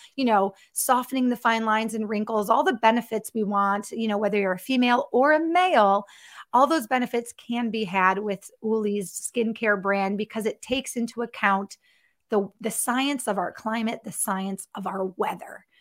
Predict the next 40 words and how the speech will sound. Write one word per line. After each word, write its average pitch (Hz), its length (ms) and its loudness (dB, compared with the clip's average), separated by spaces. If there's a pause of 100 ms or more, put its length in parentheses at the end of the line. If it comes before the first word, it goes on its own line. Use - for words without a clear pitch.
(220)
And 208 120 0
it's 214 200 -4
been 247 180 6
awarded 214 420 6
a 196 60 2
Time 220 380 0
Magazine 202 420 0
Award 190 400 0
in 190 220 -4
the 190 80 -4
year 185 240 0
of 180 100 -6
twenty 202 340 -4
twenty. 190 440 -4
So 202 160 -4
that 190 240 0
just - 440 -4
absolutely 202 920 2 (280)
shows 220 420 4
us 196 220 2
that 214 160 0
Uli 233 280 2
knows 208 300 0
what 277 160 -8
she's 339 260 -2
doing 220 380 2
from 220 180 -2
a 202 60 0
business 311 480 4
perspective, 285 720 0
a 233 100 -4
science 220 460 2
perspective, 220 680 2
and 208 120 -4
also 208 440 -2
as 202 140 -2
an 202 80 -6
entrepreneur 196 760 -4
and 196 220 -2
beauty 190 460 -2